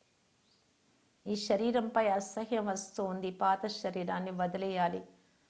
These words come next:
సర్పము కుబుసం వదిలినట్లు వదలాలి. భ్రమరంలో కూడా పురుగును తన సమానంగా భ్రమరంగా మార్చే తెలివి చాలా ఉంది.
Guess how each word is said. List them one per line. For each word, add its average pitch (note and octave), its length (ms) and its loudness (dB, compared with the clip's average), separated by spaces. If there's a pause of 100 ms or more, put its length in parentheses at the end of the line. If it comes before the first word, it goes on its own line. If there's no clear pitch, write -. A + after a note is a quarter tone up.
(180)
సర్పము A3 580 2
కుబుసం G#3 640 -2
వదిలినట్లు G3 640 -2
వదలాలి. F3+ 680 0
భ్రమరంలో G#3 580 2
కూడా G3 240 0
పురుగును G3 480 -2
తన F#3 220 -2
సమానంగా F#3+ 760 -2
భ్రమరంగా F#3+ 640 0
మార్చే F3 440 -2
తెలివి F#3+ 400 -4 (120)
చాలా F#3 280 4
ఉంది. F3 340 -2